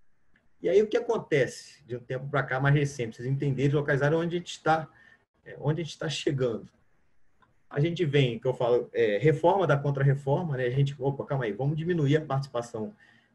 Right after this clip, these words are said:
é, do Estado e da Petrobras, né, na atividade petrolífera, que não deu certo, vamos voltar um pouco, retornar àquela ideia lá, lá atrás de um mercado aberto. Você tira, é, a Petrobras, da obrigatoriedade da Petrobras de participar de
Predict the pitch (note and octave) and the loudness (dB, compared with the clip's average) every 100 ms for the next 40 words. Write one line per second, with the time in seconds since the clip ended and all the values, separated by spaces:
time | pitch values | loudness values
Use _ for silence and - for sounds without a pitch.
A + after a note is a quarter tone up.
0 | _ F#2+ F#2 E2 E2 F#2 A#2+ - - B2 | _ -6 -6 -6 -10 -8 -10 -6 -2 0
1 | D3 A2+ G#2 A#2 A#2+ G2+ G#2+ G#2 G2+ - | 0 0 -4 -2 -2 -4 -2 -2 -2 -6
2 | - F#2+ E2+ C#2 D2 D2+ G#2 - G#2+ A2 | -14 -12 -10 -12 -12 -10 -12 -8 -6 -4
3 | A#2 B2 C#3 C#3+ G3+ C#3+ C3+ C#3+ C#3+ - | -6 -4 0 0 0 -4 -2 0 0 0
4 | D3+ F3+ A#2 C#3+ D3+ C#3 B2+ - - _ | 0 0 -4 -2 2 2 2 -4 -18 _
5 | B2 C#3 C#3 C3 A#2 B2+ B2+ A2+ B2+ C#3 | -2 -2 -2 -4 -2 -4 -4 -2 0 0
6 | C3+ A#2 A2 A#2 A#2+ G#2+ G#2 - - _ | 0 -2 0 2 2 0 -4 -8 -20 _
7 | _ A2+ A2+ A#2 A#2+ A2 A#2 A#2 A2 - | _ -6 -4 -2 0 0 -2 -4 -4 -4
8 | A2 B2 A#2 B2+ E3+ - _ _ _ _ | -2 0 0 -2 -4 -8 _ _ _ _
9 | - - _ - C3 C3+ D3+ C#3+ - D#3+ | -20 -20 _ -4 -4 -2 -4 -4 -4 2
10 | G3 B2 - _ _ _ _ - A2 A2 | 4 4 0 _ _ _ _ -6 -2 0
11 | G2+ F#2+ C#2 - G#2 - A#2+ - G#2+ G#2+ | 0 -4 -8 -10 -12 -4 -4 -2 -2 0
12 | A2 G#2 F2+ - - A2+ B2 A#2 A#2+ G#2+ | 0 -2 -4 -8 -6 -2 0 0 0 0
13 | A#2 A2+ A#2 A2+ A2 A2 - A#2+ A#2+ A2 | 0 0 -2 -2 -2 -4 -4 -4 -4 -10
14 | - A2+ A#2 | -4 -2 -2